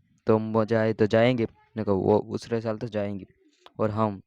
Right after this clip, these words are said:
वीडियो बनाए नहीं, भूल गए थे, और घर आके हमने, मेरे मम्मी पापा ने हमारा सामयिक गुजराती में कहे, तेवी रीते कर्युं, फोटा ने, घोड़ा ने चांदलो बांधलो करीने,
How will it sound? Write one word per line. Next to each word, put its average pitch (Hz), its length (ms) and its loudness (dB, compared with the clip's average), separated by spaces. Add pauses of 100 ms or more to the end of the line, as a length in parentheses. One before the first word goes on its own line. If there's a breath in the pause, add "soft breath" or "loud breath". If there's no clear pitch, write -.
(160)
वीडियो 113 300 2
बनाए 117 400 -4
नहीं, 120 140 -6
भूल 107 280 -4
गए 104 180 -2
थे, 104 140 -6 (600 soft breath)
और 104 200 -14
घर 101 180 -10
आके 101 260 -10
हमने, 101 480 -12 (260)
मेरे 98 180 -12
मम्मी 98 260 -10
पापा 95 320 -4
ने 101 120 -4
हमारा 95 520 -6 (760 soft breath)
सामयिक 101 400 -10
गुजराती 98 460 -10
में 95 160 -8
कहे, 107 240 0
तेवी 95 300 -6
रीते 95 260 -6
कर्युं, 104 360 0
फोटा 98 300 -2
ने, 98 120 -8
घोड़ा 104 360 -2
ने 95 200 -10 (1000 soft breath)
चांदलो 104 360 -6
बांधलो 101 400 -8
करीने, 101 480 -4